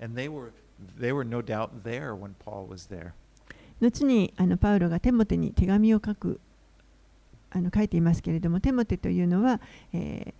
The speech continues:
Speaker 2: この後、後に、あの、パウロの弟子となっていく人ですけれども、彼は、えー、リステラ出身でした。そして彼の母親と、そして、え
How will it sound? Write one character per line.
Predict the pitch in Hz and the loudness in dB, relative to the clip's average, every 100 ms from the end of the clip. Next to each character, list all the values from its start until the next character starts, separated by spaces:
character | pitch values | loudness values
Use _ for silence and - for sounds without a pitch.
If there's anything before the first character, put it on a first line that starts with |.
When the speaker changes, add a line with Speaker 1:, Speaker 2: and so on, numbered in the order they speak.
| - - - _ _ _ _ _ _ _ _ _ | -20 -20 -20 _ _ _ _ _ _ _ _ _
Speaker 2:
こ | - | 4
の | 233 | 6
後、 | 240 214 180 | 4 4 4
後 | 185 - | 2 2
に、 | 208 175 - | 0 0 -2
あ | 175 | -4
の、 | 170 165 | -4 -4
パ | 165 220 | 2 4
ウ | 202 | 4
ロ | 170 | 4
の | 156 | 0
弟 | 156 180 | 0 0
子 | - | 0
と | - 175 - | 2 2 2
な | 180 | 0
っ | 180 | 0
て | - | -2
い | 160 | -6
く | - | -4
人 | 165 - | -6 -4
で | 160 | -6
す | 165 | -6
け | - | -6
れ | 170 | -6
ど | 180 | 0
も、 | 202 233 - - - - - | 2 2 -2 -14 -20 -20 -2
彼 | - 247 196 | 2 4 6
は、 | 233 202 - | 4 4 0
え | 160 | -4
ー、 | 165 156 | -2 2
リ | 180 | 4
ス | - | 4
テ | 285 | 4
ラ | 294 277 | 4 4
出 | - | 4
身 | 233 - 214 196 | 2 2 2 4
で | |
し | 190 | 2
た。 | - 165 - - | -2 -6 -8 -2
そ | 240 | 0
し | 233 | 2
て | 269 - - - | 0 -2 -8 -4
彼 | 294 277 | 2 2
の | 208 | 2
母 | 196 226 220 294 | 0 0 0 2
親 | 311 302 | 2 2
と、 | - 277 - | 2 0 0
そ | - | -2
し | 247 | -2
て、 | - 285 - - - | 0 -2 -4 -18 -10
え | - 185 - - | -4 -4 -4 -6